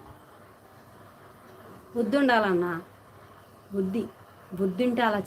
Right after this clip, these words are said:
చేయరు. వాతావరణం ఎలా ఉంది, అసలు ఎక్కడే నష్టం జరిగిద్దా, ఎవరు ప్రజలు ఎంత ఇబ్బంది పడతారా, అసలు ఏమైపోతామో మన, మన అందరం అని ఈ బాధ లేదు నీకు.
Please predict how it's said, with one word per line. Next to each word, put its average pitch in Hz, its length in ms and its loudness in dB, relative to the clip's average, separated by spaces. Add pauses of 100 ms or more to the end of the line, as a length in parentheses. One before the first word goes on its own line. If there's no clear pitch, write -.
చేయరు. 202 260 2 (2500)
వాతావరణం 262 640 2
ఎలా 226 200 4
ఉంది, 226 300 0
అసలు 220 520 -2
ఎక్కడే 254 380 2
నష్టం 254 440 0
జరిగిద్దా, 214 520 -4 (300)
ఎవరు 214 360 4
ప్రజలు 214 480 -4
ఎంత 262 160 2
ఇబ్బంది 254 280 2
పడతారా, 214 560 -2 (320)
అసలు 208 220 -6
ఏమైపోతామో 262 1120 4
మన, 214 520 0 (340)
మన 208 160 -4
అందరం 226 320 0
అని 240 640 -2
ఈ 254 140 2
బాధ 277 320 6
లేదు 285 260 4
నీకు. 220 380 0